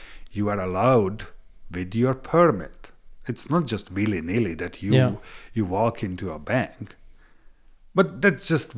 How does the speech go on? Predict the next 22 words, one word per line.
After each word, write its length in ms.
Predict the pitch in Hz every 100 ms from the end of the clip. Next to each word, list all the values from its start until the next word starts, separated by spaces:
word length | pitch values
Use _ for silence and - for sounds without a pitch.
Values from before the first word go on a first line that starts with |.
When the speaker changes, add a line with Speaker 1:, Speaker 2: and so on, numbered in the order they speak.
| 92 92
Speaker 1:
one 260 | 107 123
example. 840 | 120 101 98 98 101 - 85 71 -
Um, 360 | 98 87 85
Speaker 2:
So 120 | 165 180
wh-, 300 | 190 190 190
when 180 | 165 170
you, 320 | 208 196 190
when 160 | 165
you, 300 | 165 175 165
uh, 120 | 156 147
extrapolate 680 | 147 - - 143 139 143 131
that 200 | 127 127
or 120 | 127
pull 220 | 131 - 151
it 40 |
over 220 | 139 131
to 80 | 127
Canada 400 | 117 139 139 139
right 180 | 127 110
now, 160 | 113 120
what 220 | 127 143
you're 180 | 151